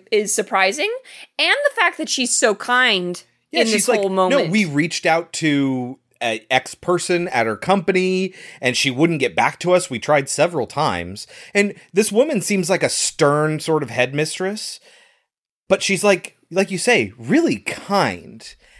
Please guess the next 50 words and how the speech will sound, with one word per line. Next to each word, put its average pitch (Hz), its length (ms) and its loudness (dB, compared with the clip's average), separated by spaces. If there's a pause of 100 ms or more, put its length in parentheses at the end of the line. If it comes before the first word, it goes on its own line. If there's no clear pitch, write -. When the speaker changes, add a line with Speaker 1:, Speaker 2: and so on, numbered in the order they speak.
(140)
Speaker 2:
It's, - 320 0
it's 165 160 0
remarkable. 147 1000 0 (360)
And 151 680 0
Mary's 185 340 0
like, 160 180 2
"Well, 175 260 2
I 180 120 2
gotta 208 260 2
go 143 200 4
find 190 380 0
her. 139 100 2
I 135 100 4
gotta 170 180 2
check - 280 -2
it 123 60 2
out." 143 340 2
And 120 140 -10
she's 143 120 -10
like, 143 200 2
"I 160 80 4
don't 226 120 0
think 196 120 -4
you're 147 100 -4
gonna 139 140 0
get 110 220 -2
anything 110 300 -2
out 107 140 0
of 104 60 -4
this 101 140 -8
contact 117 480 0
that - 140 -2
we 87 120 -6
had. 85 380 -2 (460)
Uh, 98 180 0
but 113 360 0 (200)
if 117 160 -8
you 151 100 2
wanna 202 200 0
go, 175 520 2 (200)
we'll 147 160 0
foot - 420 -4
your 196 140 2
bill 156 400 2
to 143 120 -4
get 117 280 -2
you 185 100 -2
to 180 160 -4
New 175 80 0
York 156 580 0